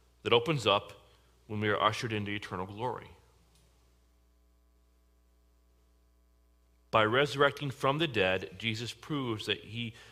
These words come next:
not only has power over sin and death, but that God also accepted his death on the cross as full payment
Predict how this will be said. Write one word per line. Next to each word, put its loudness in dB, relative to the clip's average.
not 2
only 4
has -2
power 4
over -2
sin -2
and 2
death, -8
but -2
that 2
God 6
also 2
accepted -2
his -8
death 0
on -6
the -4
cross -2
as -8
full -4
payment -6